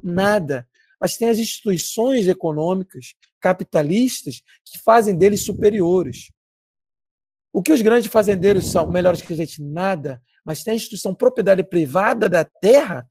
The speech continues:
que é um roubo, como dizia Proudhon, que faz dele superior a gente, a nós, né?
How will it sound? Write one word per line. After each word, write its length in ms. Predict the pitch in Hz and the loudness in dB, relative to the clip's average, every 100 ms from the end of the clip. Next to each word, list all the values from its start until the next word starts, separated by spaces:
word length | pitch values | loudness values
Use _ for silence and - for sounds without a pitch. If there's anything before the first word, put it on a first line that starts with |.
| _ _ | _ _
que 60 | - | 2
é 60 | |
um 60 | 208 | 4
roubo, 520 | 170 214 294 214 160 | 6 6 6 4 -4
como 220 | - 185 | -6 -8
dizia 260 | 160 151 165 | -8 -6 -6
Proudhon, 560 | 170 156 147 220 302 220 - - - - | -4 -8 -4 -2 -4 -8 -18 -20 -20 -8
que 140 | 190 | -8
faz 320 | - 220 185 | 0 0 0
dele 600 | 147 190 277 285 196 131 - _ - | 4 6 6 4 2 -4 -10 _ -12
superior 880 | - 208 - 202 175 190 220 220 - - - | -6 -4 2 4 4 6 4 2 -12 -18 -10
a 120 | 185 | -10
gente, 360 | 170 165 147 139 | -8 -10 -12 -10
a 100 | 170 | -8
nós, 400 | 151 147 135 | -8 -10 -12
né? 100 | 160 | -18